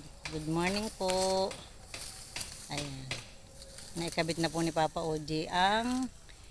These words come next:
yero. Yan, pamakaon daw po ang kakabit naman para lalagyan daw po ng sawali. Sa halip na hardiplex ang ilalagay, ay sawali na laang daw po muna. Pag daw naman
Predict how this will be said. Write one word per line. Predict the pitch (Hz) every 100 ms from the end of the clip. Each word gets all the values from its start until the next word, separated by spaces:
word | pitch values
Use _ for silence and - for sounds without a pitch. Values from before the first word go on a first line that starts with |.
| - -
yero. | 156 170 175 156 143 135 139 - - - - - - - - - - - - -
Yan, | 160 143
pamakaon | - 165 170 - - 170
daw | 165 165
po | - 165 160
ang | 175 160 160 165 165 165
kakabit | 156 147 151 151
naman | 160 175
para | 165 156 151 151 147 151 147 143 - - - - - - - - - - - - - - - - -
lalagyan | 175 156 151 147 156 156
daw | 147
po | -
ng | 151 151
sawali. | - 151 147 147 175
Sa | - 160
halip | 160 -
na | 160 156 151 151
hardiplex | 139 180 185 190 202 190 -
ang | 185
ilalagay, | 190 185 180 180 170 160 151 160
ay | 156
sawali | - 160 160 160 160
na | 160
laang | 156 170 156
daw | 156 156
po | - 151
muna. | 151 151 156 170 - -
Pag | - 160 156
daw | 156
naman | 156 151 151